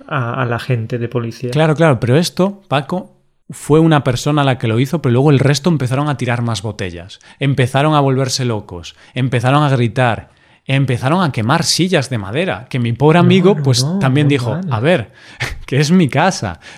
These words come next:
Speaker 2: no, no me queméis el mobiliario, no me queméis los muebles".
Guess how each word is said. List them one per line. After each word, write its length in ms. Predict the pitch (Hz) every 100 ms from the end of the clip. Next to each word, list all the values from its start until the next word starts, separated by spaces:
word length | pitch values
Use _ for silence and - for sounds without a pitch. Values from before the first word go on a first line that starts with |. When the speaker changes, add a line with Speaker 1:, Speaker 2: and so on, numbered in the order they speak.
| -
Speaker 2:
no, 220 | 143 185 196 262
no 180 | 147 165
me 160 | 214 190
queméis 440 | 135 139 196 208
el 100 | 127
mobiliario, 720 | 120 117 113 107 156 202 113 110
no 180 | 135
me 160 | 175 226
queméis 360 | 151 143 175 160
los 220 | 143 131
muebles". 680 | 131 185 196 92 80 -